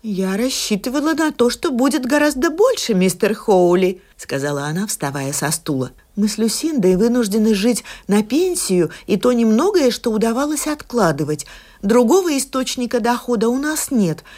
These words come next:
Буду откровенна, это единственная причина, по которой мы продаем картину.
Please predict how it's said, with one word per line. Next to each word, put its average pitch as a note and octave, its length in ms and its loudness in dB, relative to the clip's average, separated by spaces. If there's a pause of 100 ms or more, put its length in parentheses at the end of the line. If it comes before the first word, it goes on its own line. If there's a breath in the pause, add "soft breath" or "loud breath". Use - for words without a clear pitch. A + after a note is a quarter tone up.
(420 loud breath)
Буду A#3+ 280 2
откровенна, G3+ 800 0 (380 loud breath)
это B3+ 320 0 (340 soft breath)
единственная G#3+ 1000 2
причина, A#3+ 520 -4
по A3+ 120 -6
которой B3+ 400 0
мы B3 160 0
продаем A#3 440 0
картину. E3 680 -2